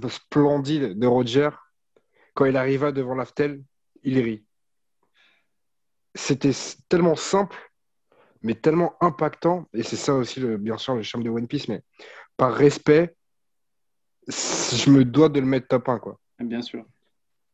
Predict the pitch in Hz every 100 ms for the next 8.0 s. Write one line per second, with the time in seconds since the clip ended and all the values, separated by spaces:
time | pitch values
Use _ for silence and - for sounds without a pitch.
0 | _ - - 127 123 120 120 117 117 113
1 | 113 113 110 - _ _ _ _ _ -
2 | 143 143 185 180 - 135 - _ _ _
3 | _ _ 143 143 135 131 - - 151 143
4 | 147 - - 160 156 143 - 160 147 156
5 | 156 - 190 208 196 151 139 143 143 131
6 | 135 151 147 127 120 123 127 143 127 120
7 | 147 - 139 123 127 120 143 135 120